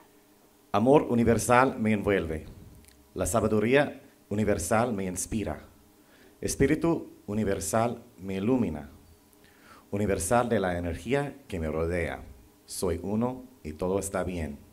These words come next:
Al comenzar el proceso de sanación interior, deja que te invito a relajarse en la confianza tranquila y abrirse a la energía más alta milagroso. Ahora, simbolizar la unidad de su pensamiento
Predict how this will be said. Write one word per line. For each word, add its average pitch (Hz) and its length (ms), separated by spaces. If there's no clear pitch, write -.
Al 90 180
comenzar 139 460
el 110 140
proceso 101 500
de 87 100
sanación 92 720
interior, 95 640
deja 139 280
que 147 100
te 104 100
invito 101 600
a 87 80
relajarse 107 600
en 101 120
la 85 100
confianza 92 640
tranquila 98 600
y 95 80
abrirse 123 500
a 127 100
la 87 200
energía 120 380
más 104 320
alta 110 540
milagroso. 92 760
Ahora, 110 540
simbolizar 95 680
la 123 120
unidad 117 420
de 92 240
su 90 180
pensamiento 120 800